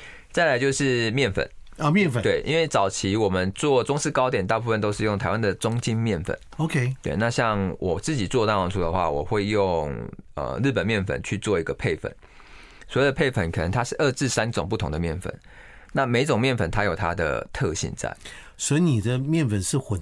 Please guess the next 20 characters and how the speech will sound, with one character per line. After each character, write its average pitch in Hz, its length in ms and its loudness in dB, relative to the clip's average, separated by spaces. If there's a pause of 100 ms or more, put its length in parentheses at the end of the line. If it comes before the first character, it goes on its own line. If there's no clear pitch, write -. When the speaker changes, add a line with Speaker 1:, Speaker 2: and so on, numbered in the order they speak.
Speaker 2:
搭 104 260 -4
的？ 87 120 -8 (140)
Speaker 1:
对， - 200 -2 (760)
我 107 100 0
可 - 100 2
能 110 140 2
有 85 340 2
混 131 260 0
二 131 120 4
至 123 160 -2
三 107 200 0
种 85 160 0
面 92 240 0
粉， - 220 -4 (140)
那 117 120 0
也 107 120 2
许， 78 300 -4 (440)
比 117 80 -4
如 92 80 -2
说 90 420 -2